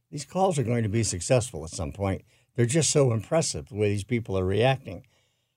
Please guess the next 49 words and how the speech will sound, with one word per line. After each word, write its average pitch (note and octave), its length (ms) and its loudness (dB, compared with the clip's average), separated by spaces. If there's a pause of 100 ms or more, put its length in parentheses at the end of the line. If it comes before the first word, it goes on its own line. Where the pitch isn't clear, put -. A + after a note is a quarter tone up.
(140)
And G#2 220 2
it, G#2+ 160 0
it G#2+ 140 0
just, A#2 260 0
the G#2+ 80 -4
floodgates B2 640 2
opened G#2+ 360 0
in F#2 220 -4 (300)
April A#2+ 380 2
to A2+ 140 -2
July G#2+ 480 2
of A2 140 2
seventy-five. A2 760 2
And G#2 80 2
I A2 80 2
used A2 200 0
to A2 80 -4
say A#2+ 180 4
to A#2+ 80 0
people, G2+ 440 -2 (400)
you A#2+ 100 2
know, A#2 100 6
"Compared C#3+ 460 4
to D#3 80 0
the A2+ 60 0
struggles C#3 480 2
we're C3 160 4
having, G2+ 380 0 (220)
John C#3 240 2
the B2+ 80 4
Baptist A2+ 480 0
had G2+ 160 2
it F#2+ 120 0
easy." G2 360 -2
<laughs> F#3 400 4
You C3+ 100 4
know, E3+ 340 6
but, D3 240 4
<laughs> C#3+ 800 0 (760)
but B2+ 200 4
then F3 240 6
the C3+ 60 0
floodgates C#3 600 0
opened, D3 320 0
and F#2+ 80 0
we G#2 80 -2
started A#2+ 340 -2
bringing B2+ 380 2
in A2+ 260 0